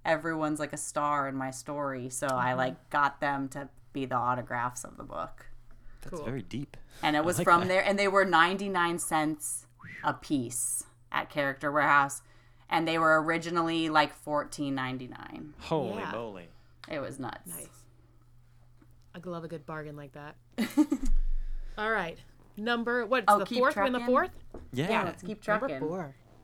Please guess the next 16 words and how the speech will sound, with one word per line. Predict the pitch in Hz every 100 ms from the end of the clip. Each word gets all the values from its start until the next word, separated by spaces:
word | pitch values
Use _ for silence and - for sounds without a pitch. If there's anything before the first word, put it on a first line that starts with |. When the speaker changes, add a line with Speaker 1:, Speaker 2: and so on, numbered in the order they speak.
| - - -
Speaker 1:
Okay. | 220 226 147 - - - - -
This | 240 285
I | 294
actually | 269 247 - 226
went | 185 180 -
to | 190 170
recently. | 156 165 - - 135 139
So | 139 226
I | 233
think | 320 320
some | - 240
of | 226
these | 233 233
are | 202
just, | 185 175 -
like, | 151 147 -